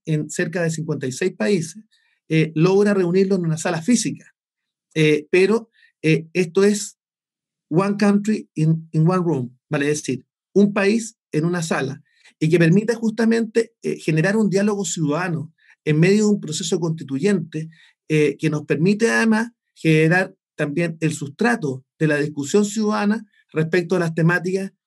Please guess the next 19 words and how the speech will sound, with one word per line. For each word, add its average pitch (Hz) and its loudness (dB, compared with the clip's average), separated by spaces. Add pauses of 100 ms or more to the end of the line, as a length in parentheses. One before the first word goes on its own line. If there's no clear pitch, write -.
(140)
eh, 160 4
para 156 -2
poder 151 -2
abordar 151 -2
esa 165 -6
reforma. 135 -10
Este 202 0
es 220 2
un, 208 0
este 170 -4
es 190 0
un 190 -10
proceso 202 -4
que 175 -10
se 160 -4
va 170 -6
a 147 -8 (460)
instaurar 220 2 (420)
en 190 2